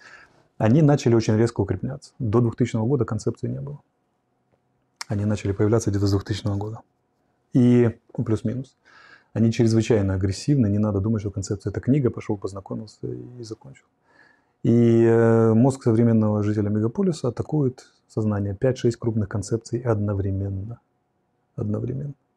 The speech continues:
Каждый день, каждую секунду. Тут два провода здесь, вот они. Один на закачку, другой на выкачку.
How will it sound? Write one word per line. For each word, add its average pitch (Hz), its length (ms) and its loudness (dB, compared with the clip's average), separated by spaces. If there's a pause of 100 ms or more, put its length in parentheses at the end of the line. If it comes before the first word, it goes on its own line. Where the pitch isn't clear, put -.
(100)
Каждый 110 340 -2
день, 131 260 -8
каждую 107 300 -4
секунду. - 320 -20 (720)
Тут 113 160 -2
два 101 160 2
провода 190 440 4
здесь, 170 340 2
вот 127 220 -2
они. 131 200 -4 (160)
Один 123 300 4
на 113 80 4
закачку, 120 460 0
другой 110 260 2
на 110 80 0
выкачку. - 420 -12